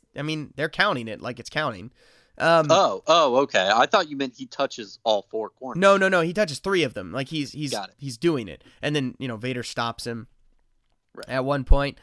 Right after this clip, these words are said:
Speaker 1: Uh, so at one point, Hogan, you know, gets, you know, he's done selling for, for Vader, and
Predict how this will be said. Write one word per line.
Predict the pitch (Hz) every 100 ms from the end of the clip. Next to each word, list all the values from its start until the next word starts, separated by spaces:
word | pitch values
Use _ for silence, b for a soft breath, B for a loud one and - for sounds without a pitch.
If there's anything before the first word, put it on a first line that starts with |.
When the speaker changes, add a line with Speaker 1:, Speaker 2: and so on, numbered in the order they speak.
| b b b b b
Speaker 1:
Uh, | - 180 185 180 180 175 - _ _ _ _ _ _ _ _
so | - 214 202 202
at |
one | 226 214
point, | 214 202
Hogan, | 175 190 185 185
you | 151
know, | 143 143 139 _ _ _ _ _ _
gets, | 170 170 -
you | 160
know, | 139
he's | 143 139
done | 117 147 147 147 139 _ _
selling | - 127 131 135 131 135 _ _ _ _
for, | 127 120 120
for | 131
Vader, | 123 123 123 120
and | 110